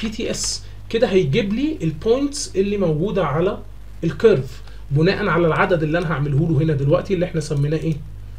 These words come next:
اللي احنا سميناه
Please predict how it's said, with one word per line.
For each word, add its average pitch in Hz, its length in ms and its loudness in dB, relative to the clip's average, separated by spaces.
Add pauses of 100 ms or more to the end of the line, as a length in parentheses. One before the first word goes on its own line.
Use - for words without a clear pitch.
(1300)
اللي 139 180 4
احنا 175 240 -4
سميناه 160 640 0